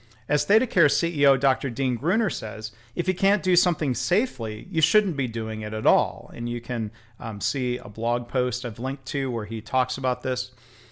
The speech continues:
Why is it so hard to get factories or hospitals to focus on safety as a primary goal, going beyond lip service? I've linked to an article talking about hospitals, patient safety, and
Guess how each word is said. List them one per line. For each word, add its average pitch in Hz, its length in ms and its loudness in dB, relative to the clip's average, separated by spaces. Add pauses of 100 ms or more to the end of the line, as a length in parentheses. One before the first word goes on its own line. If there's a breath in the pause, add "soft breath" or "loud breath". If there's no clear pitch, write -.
(300 loud breath)
Why 240 200 6
is 254 100 0
it 247 100 -6
so 208 180 4
hard 175 300 4
to 165 60 -4
get 151 180 -4
factories 139 480 0
or 143 80 0
hospitals 131 540 0
to 151 100 -2
focus 143 400 -2
on 151 160 -2
safety 170 480 0
as 113 100 -4
a 123 60 -8
primary 139 480 2
goal, 123 500 2 (240 loud breath)
going 135 320 2
beyond 131 360 0
lip 127 200 0
service? - 600 -10 (680)
I've 135 180 2
linked 139 360 2
to 151 120 2
an 123 100 2
article 127 580 2 (220 loud breath)
talking 131 200 4
about 127 200 2
hospitals, 123 640 0
patient 123 400 -4
safety, 117 560 -2
and 107 180 -4